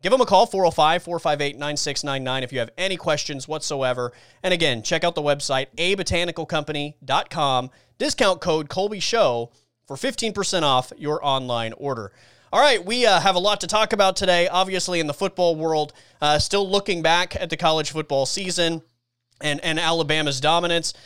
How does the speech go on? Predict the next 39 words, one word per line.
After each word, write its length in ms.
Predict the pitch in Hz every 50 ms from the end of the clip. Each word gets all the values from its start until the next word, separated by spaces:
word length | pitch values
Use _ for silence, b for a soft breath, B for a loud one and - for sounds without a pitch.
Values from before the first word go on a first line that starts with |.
| B B B
but 280 | B 160 160 160 160 -
a 80 | 170 160
big 320 | 147 - 196 202 208 202
look 220 | 202 202 196 196
forward 420 | - - 196 175 175 175 170 160 143
to 120 | - 170 151
twenty 280 | - - 180 180 170
twenty-one. 600 | 156 - 180 170 170 151 139 143 156 170 165 151 131
And 100 | 131 131
I 40 |
think 240 | 127 - 170 156 -
when 80 | 160 156
you 100 | 156 147
compare 600 | - 165 147 139 - 165 170 160 151 143 143 - B B B B B B B
the 80 | 151 147
top 300 | - - 185 196 196 -
teams 340 | - 202 196 202 196 170
in 100 | 175 165
college 380 | 156 180 175 175 170 160 151 -
football 540 | - 190 190 185 - 165 147 139 135 131 135
from 280 | - - 175 170 170
a 80 | 160 143
known 520 | 139 135 135 143 151 175 202 208 214 208
factor, 480 | - - 160 139 135 131 - - 139 131
what 340 | 123 127 151 170 196 - -
comes 400 | - - 190 185 185 175 147 139
back, 400 | 131 156 160 151 143 135 - -
who 260 | - - 202 220 214
has 280 | 180 185 180 180 170 160
the 120 | 156 151
most 360 | 143 151 165 180 196 - - -
coming 280 | 190 185 180 175 160
back 300 | 147 143 135 131 139 - b b b b b b b
on 140 | 139 139
both 160 | 151 180 202 185
sides 300 | - 185 175 170 160 160
of 20 |
the 80 | 156 135
football, 580 | - 180 175 - - 147 139 135 127 127 127